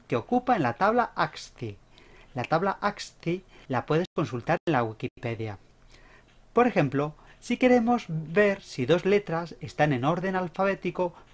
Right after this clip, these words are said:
podremos preguntar si una letra es menor o mayor que otra. Como cada letra está asociada a un número de la tabla axic, que es ascendente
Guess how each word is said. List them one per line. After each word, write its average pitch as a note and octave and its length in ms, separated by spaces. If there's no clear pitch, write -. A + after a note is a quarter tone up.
podremos D#3 500
preguntar G#3+ 800
si G#3+ 260
una F#3+ 220
letra G#3+ 480
es E3 160
menor F#3+ 540
o C#3 120
mayor A2+ 320
que A2+ 180
otra. A3 260
Como B2 320
cada A#2 260
letra D3 400
está - 260
asociada B2 640
a G#2+ 120
un C3+ 300
número D3 440
de A2+ 100
la G#2+ 120
tabla C3+ 380
axic, G3+ 540
que B2+ 160
es D3+ 120
ascendente G3 800